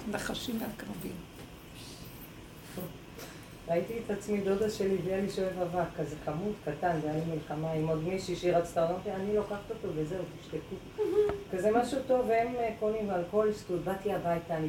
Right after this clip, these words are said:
Speaker 2: פתאום רואה את עצמי, הגעתי מנהריה עם השואב אבק, בלי חשבון,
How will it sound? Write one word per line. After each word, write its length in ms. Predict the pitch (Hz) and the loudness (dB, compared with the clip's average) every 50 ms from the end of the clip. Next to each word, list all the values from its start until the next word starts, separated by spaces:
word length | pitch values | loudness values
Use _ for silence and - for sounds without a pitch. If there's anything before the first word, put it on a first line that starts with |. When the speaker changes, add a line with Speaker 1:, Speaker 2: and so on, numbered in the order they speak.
| 151 180 | -2 -2
Speaker 2:
פתאום 140 | - 214 202 170 | -4 -4 -4 -2
רואה 120 | 151 165 | 0 -2
את 140 | 180 180 185 175 160 | -2 -2 -4 -6 -6
עצמי, 180 | - 160 151 | -4 -4 -4
הגעתי 240 | 143 156 175 175 185 | -2 -2 -2 -2 -2
מנהריה 540 | 185 208 240 294 294 247 202 175 180 170 165 | -2 0 0 2 0 0 0 2 2 2 4
עם 60 | 156 | 2
השואב 280 | 156 151 - 156 156 147 147 | 0 -2 0 0 0 0 0
אבק, 240 | 151 147 143 139 135 139 160 | -2 -4 -4 -4 -6 -4 -4
בלי 120 | 190 214 247 254 233 214 196 - - | -2 -2 -2 0 0 0 0 0 0
חשבון, 480 | 185 170 160 170 160 214 226 220 208 | 0 0 0 2 2 4 4 4 2